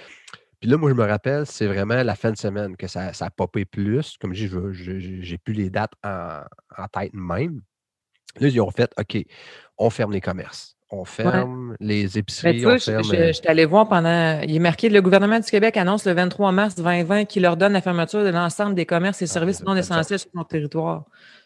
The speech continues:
Speaker 2: Hey, c'est, c'est, ouais, vingt-trois, vingt-trois mars.
Speaker 1: Au début, c'est pour deux semaines en pensant que ça allait passer. Ben, moi, mon point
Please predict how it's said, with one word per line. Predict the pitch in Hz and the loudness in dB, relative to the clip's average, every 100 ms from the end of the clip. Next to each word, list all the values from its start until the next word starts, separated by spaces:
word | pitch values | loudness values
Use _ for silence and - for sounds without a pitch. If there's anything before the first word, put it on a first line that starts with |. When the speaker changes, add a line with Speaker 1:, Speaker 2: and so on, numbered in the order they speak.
| _ _ _ | _ _ _
Speaker 2:
Hey, | 151 139 | -6 -6
c'est, | 135 135 | -8 -10
c'est, | - | -4
ouais, | 165 165 151 | -2 -2 0
vingt-trois, | 175 180 - 202 196 | 0 -2 -2 0 2
vingt-trois | 202 196 208 | 0 2 2
mars. | 180 180 - - _ _ - - | 2 -2 -8 -20 _ _ -18 -12
Speaker 1:
Au | |
début, | 90 110 | -8 -6
c'est | 92 | -6
pour | 90 | -6
deux | 95 85 | -6 -4
semaines | 98 113 113 | -2 0 0
en | 87 | -4
pensant | - 92 87 87 | -4 -6 -4 -6
que | 87 | -6
ça | 92 | -8
allait | 87 | -6
passer. | 87 85 - 143 180 - - _ _ - _ _ | -6 -6 -4 -6 -6 -14 -20 _ _ -20 _ _
Ben, | - | -2
moi, | 123 | 0
mon | 254 107 | 0 -2
point | - 87 | -4 -12